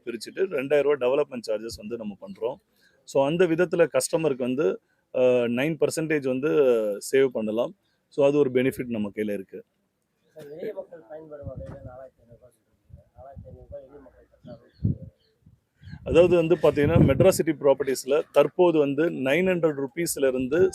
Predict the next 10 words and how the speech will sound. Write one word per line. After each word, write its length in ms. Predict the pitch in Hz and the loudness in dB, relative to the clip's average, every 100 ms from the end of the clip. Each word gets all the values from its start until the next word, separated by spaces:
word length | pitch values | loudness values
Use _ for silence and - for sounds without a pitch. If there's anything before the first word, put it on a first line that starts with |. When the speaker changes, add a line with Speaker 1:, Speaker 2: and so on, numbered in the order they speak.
| - | 0
Speaker 1:
செவன் 220 | 131 170 | 0 0
தௌசண்ட் 300 | 165 156 135 120 | 0 -2 -2 -8
ருப்பீஸ் 280 | 113 139 | -10 -10
வரைக்கும் 280 | 135 120 170 - | -8 -8 -8 -2
ப்ராஜெக்ட்ஸ் 400 | 123 123 120 - | 0 0 -2 -6
இருக்கு. 320 | 101 95 107 - - - - - _ _ - | -12 -8 -10 -8 -12 -14 -20 -20 _ _ -2
அ, 340 | 127 127 123 131 | 2 2 2 4
இடத்துக்கு 460 | 139 190 185 185 | 6 6 6 4
ஏத்த 200 | 170 147 | 4 4
மாதிரி 240 | 143 165 | 2 2